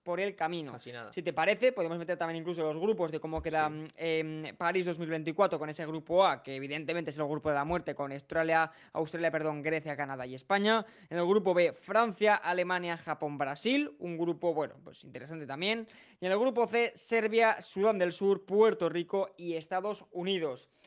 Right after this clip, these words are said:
Speaker 1: Sin duda nuestro grupo es el más difícil, eso está
Speaker 2: Sí,
Speaker 1: bastante
Speaker 2: sí,
Speaker 1: claro.
Speaker 2: sí.
Speaker 1: Eh, al final creo que Estados Unidos y Serbia serán muy claros favoritos para el uno y el dos, y Francia y Alemania. Vamos a ver qué pasa con Brasil, que Brasil la verdad que ha competido muy bien.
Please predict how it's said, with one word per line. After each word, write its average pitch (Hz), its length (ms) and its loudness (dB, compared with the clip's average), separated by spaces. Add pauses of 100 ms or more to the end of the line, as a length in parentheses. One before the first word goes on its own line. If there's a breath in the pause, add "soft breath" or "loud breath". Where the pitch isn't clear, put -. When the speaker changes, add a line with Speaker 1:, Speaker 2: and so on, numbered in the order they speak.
(200 soft breath)
Speaker 1:
Sin 180 160 -8
duda 202 160 2
nuestro 196 240 -2
grupo 185 200 -2
es 160 60 -6
el 151 60 -8
más 127 140 -8
difícil, 135 440 -14
eso 135 180 -16
está 131 160 -4
Speaker 2:
Sí, 123 40 -2
Speaker 1:
bastante 123 260 -6
Speaker 2:
sí, 123 60 -12
Speaker 1:
claro. 165 340 0
Speaker 2:
sí. - 300 -20 (480 loud breath)
Speaker 1:
Eh, - 200 4
al 185 80 4
final 196 360 2
creo 190 220 2
que 190 280 4
Estados 185 280 2
Unidos 185 340 -2
y 180 60 0
Serbia 175 320 2
serán 151 300 -4
muy 147 340 -8 (340)
claros 147 360 0
favoritos 151 460 -2
para 143 180 -2
el 143 60 -2
uno 147 160 -4
y 151 60 0
el 147 120 0
dos, 233 360 6
y 160 340 -2
Francia 165 720 2
y 185 240 0
Alemania. 160 460 -2
Vamos 196 220 -4
a 208 60 0
ver 185 100 0
qué 170 120 -4
pasa 160 200 -6
con 151 120 -8
Brasil, 147 280 -6
que 190 120 -4
Brasil 151 240 -6
la 143 80 0
verdad 139 180 -6
que 143 80 -6
ha 135 40 -6
competido 139 340 -8
muy 135 100 -8
bien. 143 260 -6